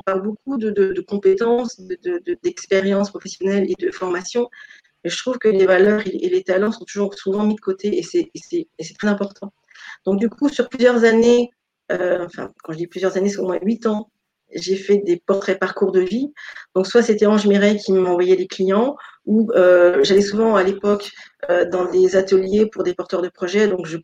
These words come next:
parlais de mon projet, et j'avais toujours une ou deux personnes qui étaient intéressées. Donc voilà, donc j'ai fait à peu près une vingtaine de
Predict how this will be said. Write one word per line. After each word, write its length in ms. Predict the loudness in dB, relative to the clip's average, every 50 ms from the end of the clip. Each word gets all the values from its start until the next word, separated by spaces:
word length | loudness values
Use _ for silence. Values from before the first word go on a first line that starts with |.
| _ _
parlais 220 | 0 2 2 2
de 60 | 2
mon 120 | 0 -4 -4
projet, 380 | _ -4 -2 2 4 4 4
et 40 | 4
j'avais 160 | 2 0 -2
toujours 280 | -2 -4 -6 -6 -4 0
une 140 | 2 2 2
ou 60 | 4
deux 120 | 2 2 0
personnes 240 | -2 -6 -6 -6
qui 80 | -6 -6
étaient 140 | -6 -4 -6
intéressées. 560 | -6 -6 -6 -8 -8 -8 -6 -6 -6 -6 -6 _ -20 -20 -20 -20 -20 -20 -18 _ -2
Donc 100 | 4 4
voilà, 160 | 6 6 6
donc 120 | 2 2
j'ai 120 | 2 2 2
fait 120 | 4 2
à 40 | 2
peu 100 | 2 0
près 120 | 2 2
une 140 | 4 4 4
vingtaine 540 | 4 4 2 2 0 0 0 2 0 0 0
de 160 | -4 -6